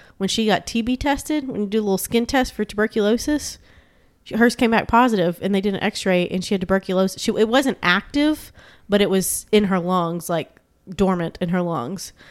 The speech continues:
And so she had to be treated, and it's a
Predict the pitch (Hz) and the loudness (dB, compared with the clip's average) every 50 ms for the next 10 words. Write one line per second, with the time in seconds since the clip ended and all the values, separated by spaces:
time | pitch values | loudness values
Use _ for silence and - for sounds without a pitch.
0 | - - - _ _ - 190 190 180 - 196 175 170 170 165 170 - - - - | -20 -20 -20 _ _ -4 -4 -4 0 0 2 2 2 2 2 0 -2 -6 -2 0
1 | 220 185 180 175 190 175 - - - 202 196 190 175 175 170 170 170 160 - 180 | 2 2 2 0 -4 -6 -6 -6 -4 -2 -2 0 0 0 2 2 0 0 0 0
2 | 190 180 - 185 170 165 | -2 0 0 0 -2 -2